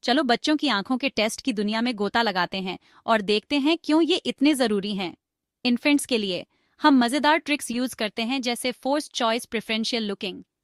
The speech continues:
जहां बेबीज की आंखें अपने आप ही दिलचस्प पैटर्न्स की तरफ मुड़ जाती हैं।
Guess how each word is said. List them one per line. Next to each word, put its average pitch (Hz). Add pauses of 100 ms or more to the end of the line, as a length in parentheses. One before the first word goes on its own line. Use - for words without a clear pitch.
जहां 240
बेबीज 226
की 254
आंखें 220
अपने 226
आप 214
ही 269
दिलचस्प 226
पैटर्न्स 220
की 233
तरफ 202
मुड़ 214
जाती 180
हैं। 180